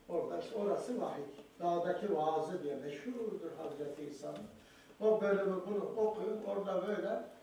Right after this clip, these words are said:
Vahiy havasını esersin. Üst tarafı Hazreti İsa'nın hayat hikayesidir. Siyer bizim tabirle. <clears throat>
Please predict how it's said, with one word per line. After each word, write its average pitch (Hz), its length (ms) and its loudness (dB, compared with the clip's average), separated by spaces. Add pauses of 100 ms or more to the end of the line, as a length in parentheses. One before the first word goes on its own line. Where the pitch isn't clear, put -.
(440)
Vahiy 190 500 2
havasını 185 580 0
esersin. - 520 -8
Üst - 200 -6
tarafı 185 340 0
Hazreti 196 480 -2
İsa'nın 190 340 -6
hayat 196 380 0
hikayesidir. - 600 -12 (440)
Siyer - 380 2 (540)
bizim 160 240 -6 (440)
tabirle. - 460 -8 (3750)
<clears throat> - 440 4